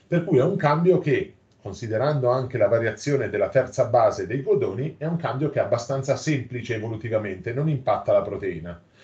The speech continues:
In alcuni casi invece questi cambi possono avere impatti molto grossi.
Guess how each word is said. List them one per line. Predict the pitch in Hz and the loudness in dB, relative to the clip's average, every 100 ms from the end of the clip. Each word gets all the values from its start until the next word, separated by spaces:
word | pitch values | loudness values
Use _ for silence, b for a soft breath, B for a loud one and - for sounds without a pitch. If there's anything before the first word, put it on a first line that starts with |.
| b | b
In | b 147 | b 0
alcuni | 180 254 208 | 0 -2 0
casi | 143 147 | 2 2
invece | 165 127 - | 2 0 -2
questi | 127 160 | -4 -4
cambi | - - 165 | -2 0 0
possono | 127 - 139 | -2 -4 -4
avere | 123 98 | 0 0
impatti | 131 - 107 - | -2 0 -2 -2
molto | 120 104 101 | -6 -4 -2
grossi. | 170 135 - 87 | 2 2 0 -12